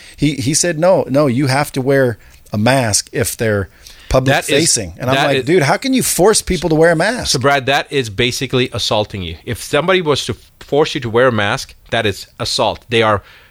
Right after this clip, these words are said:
Speaker 2: harming you. That is intentional harm. And that's where I, that's one reason I've never worn a mask. I've said, "I don't care what happens. You're not forcing a mask
Speaker 1: What about
Speaker 2: on me."
Speaker 1: for Halloween?
Speaker 2: Well, for Halloween, it depends what the mask is, and yeah, I might
Speaker 1: 'Cause,
Speaker 2: wear
Speaker 1: I
Speaker 2: one.
Speaker 1: mean, Halloween, there's a mask on a lot of people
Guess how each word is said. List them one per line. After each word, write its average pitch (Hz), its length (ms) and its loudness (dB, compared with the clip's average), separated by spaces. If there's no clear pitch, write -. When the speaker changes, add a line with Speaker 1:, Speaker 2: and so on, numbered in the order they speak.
Speaker 2:
harming 147 520 0
you. 131 140 0
That 120 160 0
is 107 120 -8
intentional 156 960 -2
harm. 107 380 -2
And 117 140 -2
that's 127 300 -4
where 123 420 2
I, 113 160 -4
that's 143 240 0
one 175 100 0
reason 160 180 0
I've 127 100 0
never 147 240 0
worn 139 200 0
a - 20 0
mask. 131 260 -4
I've 117 120 -2
said, 117 180 -2
"I 123 140 0
don't 147 140 -2
care 117 240 2
what 104 340 -2
happens. 131 420 -4
You're 135 100 -4
not 175 200 -4
forcing 143 340 -4
a 110 60 -4
mask 107 200 0
Speaker 1:
What 143 60 2
about 151 100 4
Speaker 2:
on 113 60 0
me." 110 40 -4
Speaker 1:
for 123 80 0
Halloween? 117 580 0
Speaker 2:
Well, 180 120 2
for 143 200 2
Halloween, 131 380 0
it 104 160 -2
depends 110 320 -2
what 101 80 -6
the 107 80 -2
mask 98 340 -4
is, 98 220 0
and 98 160 -4
yeah, 87 180 -2
I 85 100 -2
might 98 220 -2
Speaker 1:
'Cause, 151 160 2
Speaker 2:
wear 165 120 2
Speaker 1:
I - 20 2
Speaker 2:
one. 170 60 0
Speaker 1:
mean, 170 80 0
Halloween, 175 580 0
there's 143 220 2
a 131 40 0
mask 143 520 0
on 127 120 0
a 123 60 2
lot 127 160 4
of 107 80 -2
people 147 320 -2